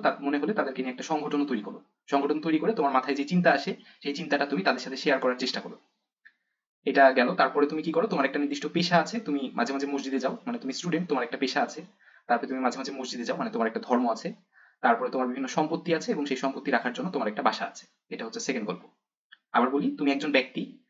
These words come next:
তুমি চলাফেরা করো, চলাফেরা করতে করতে বন্ধুদের সাথে দেখা হলে তাদেরকে নিয়ে সমাবেশ করো, ইচ্ছা হলে তাদেরকে নিয়ে একটা সংগঠন তৈরি করো, সংগঠন তৈরি করে তুমি সেখানে তোমার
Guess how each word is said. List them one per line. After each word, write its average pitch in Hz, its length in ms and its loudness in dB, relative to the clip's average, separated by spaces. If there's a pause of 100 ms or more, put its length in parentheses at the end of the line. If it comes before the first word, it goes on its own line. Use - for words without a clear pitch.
(120)
তুমি 131 140 -4
চলাফেরা 147 400 6
করো, 147 180 2
চলাফেরা 131 380 0
করতে 139 220 -4
করতে 135 160 -4
বন্ধুদের 127 300 -2
সাথে 139 160 -6
দেখা 127 220 0
হলে 131 120 -6
তাদেরকে 120 300 -2
নিয়ে 123 80 -2
সমাবেশ 127 380 2
করো, - 240 -2 (440)
ইচ্ছা 120 220 -2
হলে 135 140 2
তাদেরকে 123 280 0
নিয়ে 120 40 2
একটা 127 120 -4
সংগঠন 127 400 2
তৈরি 147 160 0
করো, 143 300 -2 (220)
সংগঠন 135 280 0
তৈরি 143 160 2
করে 160 140 -2
তুমি 135 180 -2
সেখানে 127 240 -4
তোমার 123 180 0